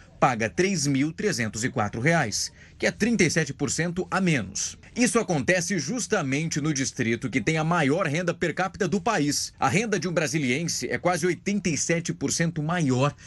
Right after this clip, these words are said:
do que a média nacional, segundo o I B G E.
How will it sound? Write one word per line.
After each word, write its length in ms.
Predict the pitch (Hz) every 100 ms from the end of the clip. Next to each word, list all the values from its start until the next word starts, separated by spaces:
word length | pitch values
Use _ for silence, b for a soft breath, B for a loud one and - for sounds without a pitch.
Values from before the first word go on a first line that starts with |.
| B -
do 100 | 143
que 120 | 175
a 80 | 151
média 440 | 135 160 165 175
nacional, 520 | 165 - 156 123 156
segundo 380 | - 143 147 165
o 20 |
I 40 | 143
B 160 | 156
G 340 | 156 180 127
E. 60 | 127